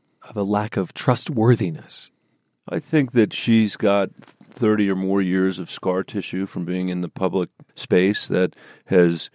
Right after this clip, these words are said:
Speaker 2: created, at times, um, the appearance of not being, uh, as straightforward as one might w-, want her to be. Um,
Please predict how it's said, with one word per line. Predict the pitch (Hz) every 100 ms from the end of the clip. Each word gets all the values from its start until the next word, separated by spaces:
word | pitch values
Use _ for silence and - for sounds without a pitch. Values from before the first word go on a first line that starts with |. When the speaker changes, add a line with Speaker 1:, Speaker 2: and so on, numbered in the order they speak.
| _
Speaker 2:
created, | - 104 98 98 95 -
at | - 90 -
times, | - 98 98 101 92 -
um, | 92 92 92 87 _ _ _
the | 101
appearance | 98 - 107 104 101 - -
of | 87 90 85 80 -
not | 92 95 90
being, | 101 95 92 -
uh, | 92 90
as | - 90
straightforward | - 95 87 - 90 92 101 -
as | 95 87 82 - - -
one | 98 92
might | 85 87
w-, | 85 - - -
want | 95 95 82
her | 87
to | 82
be. | 87 90 90 101
Um, | - 95 90 87